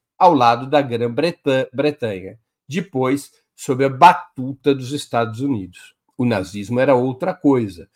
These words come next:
O nazismo pretendia ser o esta-, pre-, pre-, pretendia fazer da Alemanha o estado hegemônico do capitalismo mundial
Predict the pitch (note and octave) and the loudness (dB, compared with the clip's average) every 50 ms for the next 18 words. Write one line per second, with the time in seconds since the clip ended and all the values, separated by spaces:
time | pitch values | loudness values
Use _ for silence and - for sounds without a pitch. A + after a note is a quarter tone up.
0 | _ _ _ _ - - C3+ C3 C3 B2 A2 G2+ B2 D3+ D3 D3+ D3+ C3+ - C#3+ | _ _ _ _ -8 -4 -2 0 2 0 0 0 -2 -2 0 0 -2 -2 -2 -6
1 | C#3 - B2+ B2+ B2 A#2+ B2 A#2+ A#2 - - - C#3 C#3+ D3+ D3+ - _ _ _ | -6 -4 -4 -6 -4 -4 -4 -6 -6 -6 -6 0 2 2 2 0 -2 _ _ _
2 | _ _ _ _ _ _ - C#3 C3+ C#3 C#3 - - - - - - F#3 E3+ F3 | _ _ _ _ _ _ -4 -2 -2 -2 -2 -4 -6 -8 -6 2 6 8 8 8
3 | F3 C#3+ B2 D3+ C3 B2+ - _ - C#3+ C#3 C3+ - - C#3 B2+ - D3 D3 - | 6 4 -2 -6 -6 -6 -6 _ -8 -6 -6 -6 -6 -10 -18 -10 -10 -10 -8 -8
4 | B2+ B2 C#3+ D#3+ - - D#3 B2+ A2 C3+ B2+ A#2 A2+ C3 C#3 C#3 C3 B2 A#2+ A2+ | -8 -4 -4 -4 0 0 -2 -2 0 -2 -4 -2 2 6 6 6 6 4 2 0
5 | A2+ B2 D3 F3 F#3 F#3 F#3 F#3 F#3 - D#3+ D3 D3 C#3+ - - - F#3+ F#3 F#3 | 2 4 4 4 4 4 2 0 -2 0 2 2 2 2 0 -2 4 6 8 8
6 | F3+ E3 F3 E3+ F3+ F#3 G3 F3+ C3+ A#2+ B2 D#3 F3 E3 D3 C#3+ C#3+ D3 D#3+ F3 | 8 6 2 2 4 4 2 2 0 -2 2 2 4 4 4 4 6 6 8 8
7 | G3 G3+ G3+ F#3+ F3 E3 D3 C3+ B2 - - C3 A#2 A#2+ A2 - C3 A2+ - - | 8 8 8 6 4 2 2 0 0 -2 -6 -8 -8 -8 -6 -4 -6 -6 -6 -6
8 | - A2 A2 A#2+ B2 A2 A#2+ A#2 A2+ A2 A2+ A#2+ A#2+ A#2 A2 A2 B2 C3+ F3+ G3 | -6 -6 -4 -4 -6 -6 -6 -6 -6 -6 -6 -6 -6 -4 -2 2 4 4 4 4
9 | G3+ G3+ | 2 -2